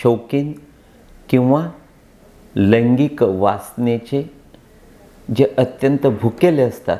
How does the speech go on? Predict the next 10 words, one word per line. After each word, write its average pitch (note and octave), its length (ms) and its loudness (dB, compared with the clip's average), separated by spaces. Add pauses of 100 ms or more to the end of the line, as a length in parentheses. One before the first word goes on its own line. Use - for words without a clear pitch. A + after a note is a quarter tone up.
(640)
अशा C#3 280 -2
कित्येकांनी C#3 1000 0 (720)
तुम्हाला D3 300 4
माहिती D#3+ 240 -2
आहे E3 100 -6
कोणाचे C#3+ 340 0
आभार C#3+ 260 -2
मानलेत? C3 400 -2 (1400)
त्यांनी B2 380 4
शतशः C3 840 -2